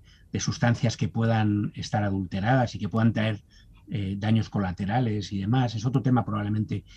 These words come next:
diferente, pero la asociación con el tema terapéutico le acaba siempre haciendo daño a la parte terapéutica. O sea, creo que hemos de romper ese, ese binomio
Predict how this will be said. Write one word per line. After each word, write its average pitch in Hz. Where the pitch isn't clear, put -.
diferente, 98
pero 107
la -
asociación 127
con 135
el 120
tema 123
terapéutico 120
le -
acaba 120
siempre 110
haciendo 101
daño 98
a -
la 92
parte 92
terapéutica. 98
O -
sea, 92
creo 113
que 131
hemos 131
de 117
romper 101
ese, 95
ese -
binomio 120